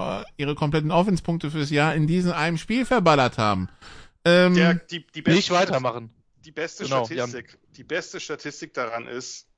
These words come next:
Speaker 2: es war der erste Opening Drive Touchdown Pass, also im ersten Spiel, seit neunzehnhunderteinundneunzig für Iowa. Ich meine, und man sollte ja nicht vergessen, die ersten, das erste Spiel ist oftmals
Speaker 1: Und erst
Speaker 2: gegen
Speaker 1: der
Speaker 2: einen kleineren
Speaker 1: zweite?
Speaker 2: Gegner. Und,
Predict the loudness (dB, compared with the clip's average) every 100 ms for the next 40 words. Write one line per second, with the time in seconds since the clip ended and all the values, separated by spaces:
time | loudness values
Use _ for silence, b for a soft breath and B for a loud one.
0 | -16 -14 -4 -2 -2 -6 -4 -4 -4 -4
1 | -6 -6 -6 -6 -6 -6 -6 -4 0 0
2 | -2 -6 -18 _ _ _ -8 -8 -6 -10
3 | -6 -6 -6 -20 -18 -10 -12 -12 -18 -16
4 | -12 -12 -12 -4 0 0 -4 -18 -12 -4
5 | -2 -2 -6 -4 -4 -4 -8 -4 -4 -6
6 | -6 -8 -8 -12 -14 -12 -12 -8 -10 -8
7 | -12 -12 _ _ _ _ _ _ 0 0
8 | 0 -6 -8 -8 _ _ _ _ -10 -6
9 | -4 -4 -6 -20 -14 -10 -10 -10 -12 -12
10 | -12 -12 -14 -20 _ -14 -12 -12 -12 -16
11 | -16 -10 -6 -4 0 0 0 0 2 4
12 | 4 4 2 0 0 -2 -2 _ _ _
13 | _ _ B B B B B B B B
14 | B B B B -8 -4 -4 -4 -12